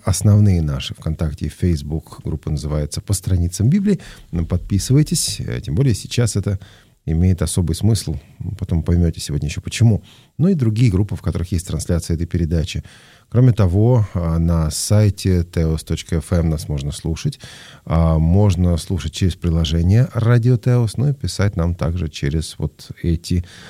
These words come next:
а, способы обратной связи. М, почему особенно важна страница сейчас? Потому что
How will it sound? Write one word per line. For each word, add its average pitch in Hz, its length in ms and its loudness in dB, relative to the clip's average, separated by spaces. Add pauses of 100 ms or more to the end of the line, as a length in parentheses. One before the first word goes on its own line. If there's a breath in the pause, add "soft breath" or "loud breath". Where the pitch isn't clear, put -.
(160 loud breath)
а, 78 280 0
способы 85 640 0
обратной 78 480 0
связи. 73 520 -2 (360 loud breath)
М, 82 180 0
почему 107 420 4
особенно 92 480 0
важна 85 260 2
страница 87 480 0
сейчас? 147 360 0
Потому - 280 -2
что 107 240 -2